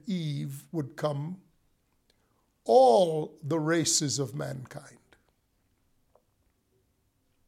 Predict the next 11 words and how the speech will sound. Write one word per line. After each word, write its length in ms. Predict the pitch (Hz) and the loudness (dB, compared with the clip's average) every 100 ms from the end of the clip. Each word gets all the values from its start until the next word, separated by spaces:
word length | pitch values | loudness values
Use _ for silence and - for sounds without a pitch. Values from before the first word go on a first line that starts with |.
| _ _ _ _ _ _ - | _ _ _ _ _ _ -8
Unless 400 | 156 156 - - | -2 2 2 2
you 80 | 170 | -2
believe 500 | 143 151 165 165 135 | -4 -4 -4 -6 -8
in 140 | 131 | -6
separate 640 | - - 175 - 165 156 - | -4 -2 -2 -4 -8 -8 -12
evolutions 1080 | 135 135 135 175 143 - 123 113 135 - - _ _ _ _ _ _ _ _ _ _ _ _ _ _ _ _ _ _ - | -8 -6 -6 -6 -8 -12 -16 -20 -20 -20 -20 _ _ _ _ _ _ _ _ _ _ _ _ _ _ _ _ _ _ -4
based 360 | 151 143 - | -2 -2 -4
on 180 | 147 131 | -6 -4
skin 420 | - - 160 151 | -4 -2 -2 -4
color 520 | 139 156 147 139 143 - | -2 -2 0 -2 -6 -12
and, 500 | 120 120 117 104 101 | -12 -12 -14 -18 -20